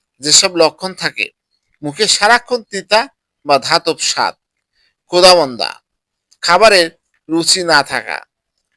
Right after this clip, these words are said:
বমি ভাব বা বমি, ত্বক ও চোখের সাদা অংশ হলুদ হয়ে যাওয়া অর্থাৎ জন্ডিস,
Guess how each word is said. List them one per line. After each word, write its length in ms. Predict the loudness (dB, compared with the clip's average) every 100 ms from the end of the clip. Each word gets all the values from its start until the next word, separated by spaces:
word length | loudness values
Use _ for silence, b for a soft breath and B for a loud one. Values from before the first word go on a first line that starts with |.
| -8
বমি 340 | 0 0 0 0
ভাব 160 | 0 0 _ _ 0
বা 100 | 0 4
বমি, 280 | 2 0 -6 -16 _ _ _ _ _ 4
ত্বক 280 | 4 4 2
ও 20 | -2 -4 _ _ -10
চোখের 380 | -4 -2 0 0 -2 _ -8
সাদা 260 | 0 2 4 4
অংশ 180 | 2 -4 -4 -6 _ _ -4
হলুদ 240 | 2 2 2
হয়ে 160 | 0 0
যাওয়া 220 | -2 -4 -8 _ _ _ _ _ _ _ _ _ -10
অর্থাৎ 300 | -6 0 -2 _ _ _ _ _ _
জন্ডিস, 460 | 2 2 4 -2 0